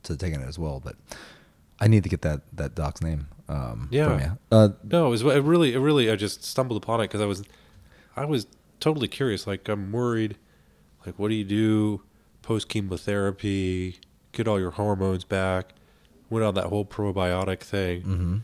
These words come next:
Speaker 2: 'cause, you know, um, you, you go through that and it's like, "Well, shit, I put on forty pounds. How the hell am I gonna take this off?" And
Speaker 1: Yeah.
Speaker 2: it's like,
Speaker 1: Okay. All right. Well, m-, but,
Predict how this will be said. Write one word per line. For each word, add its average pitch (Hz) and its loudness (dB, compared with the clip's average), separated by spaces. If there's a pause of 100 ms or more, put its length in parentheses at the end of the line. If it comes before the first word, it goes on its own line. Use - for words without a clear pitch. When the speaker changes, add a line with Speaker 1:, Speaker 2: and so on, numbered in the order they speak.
(280)
Speaker 2:
'cause, 92 -6 (140)
you 120 -4
know, 87 -2 (1040)
um, 95 -6 (220)
you, 107 -10 (140)
you 110 -6
go 107 -2
through 104 -4
that 95 2
and 92 -2
it's 92 -10
like, 95 -6 (340)
"Well, - -20
shit, - -2
I - -10
put 104 -6
on 92 -2
forty 110 -6
pounds. 101 -4
How 107 -6
the 98 -8
hell 110 -4
am 104 -4
I - -2
gonna 92 -4
take 107 -6
this - -8
off?" 101 -4
And 92 -10 (100)
Speaker 1:
Yeah. 90 2 (280)
Speaker 2:
it's - -20
like, - -20 (300)
Speaker 1:
Okay. 131 0 (160)
All 107 -2
right. 123 -2 (120)
Well, 120 2 (220)
m-, 120 2
but, 113 6